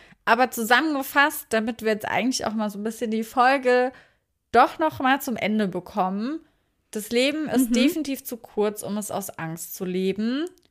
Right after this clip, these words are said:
Speaker 1: Und überleg einfach, was würdest du tun, wenn du keine Angst hättest, und geh halt diesen Schritt nur für dich.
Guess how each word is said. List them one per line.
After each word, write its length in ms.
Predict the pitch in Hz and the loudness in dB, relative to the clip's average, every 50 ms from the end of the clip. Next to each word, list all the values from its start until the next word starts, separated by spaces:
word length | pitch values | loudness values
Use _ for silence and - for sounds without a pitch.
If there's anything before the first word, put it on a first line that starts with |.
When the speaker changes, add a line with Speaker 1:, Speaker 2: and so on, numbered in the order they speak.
| _ _ _ _ _ _ _ _ _ _ _ | _ _ _ _ _ _ _ _ _ _ _
Speaker 1:
Und 500 | 214 220 240 240 247 262 254 - - - _ _ _ _ _ _ _ _ _ _ _ _ _ _ _ _ _ _ _ _ _ _ _ _ - | 4 4 4 4 2 0 -2 -4 -10 -16 _ _ _ _ _ _ _ _ _ _ _ _ _ _ _ _ _ _ _ _ _ _ _ _ -6
überleg 640 | 226 208 233 233 233 233 254 277 294 285 285 - - | 0 4 6 6 6 6 4 2 0 0 -2 -4 -4
einfach, 420 | - 240 247 254 - 269 233 220 | -2 -2 -2 -2 -4 -4 -2 0
was 200 | 247 269 262 - | 0 0 0 -4
würdest 280 | 254 233 247 240 - - | -6 -6 -6 -6 -6 -6
du 60 | 233 | -6
tun, 240 | 226 247 254 233 233 | -6 -4 -4 -2 -2
wenn 120 | 240 226 | -2 -2
du 60 | 226 | -4
keine 360 | 226 - 247 247 262 269 254 | -2 0 0 2 2 2 0
Angst 260 | 113 - 202 - - - | 0 -2 -4 -8 -6 -6
hättest, 480 | 220 202 - 214 220 226 226 226 - | -6 -4 -2 -2 -2 -2 -4 -6 -8
und 260 | - - 208 214 208 | -8 -6 -6 -6 -6
geh 160 | - 220 233 247 | -2 0 2 2
halt 180 | 247 240 233 220 | 2 0 0 -4
diesen 260 | 214 214 208 214 220 | -6 -6 -4 -6 -6
Schritt 300 | - - 233 226 226 - | -6 -6 -6 -6 -6 -6
nur 100 | 214 214 | -6 -6
für 160 | - - 240 | -6 -6 -6
dich. 320 | - 202 180 - - - | -6 -6 -6 -8 -10 -16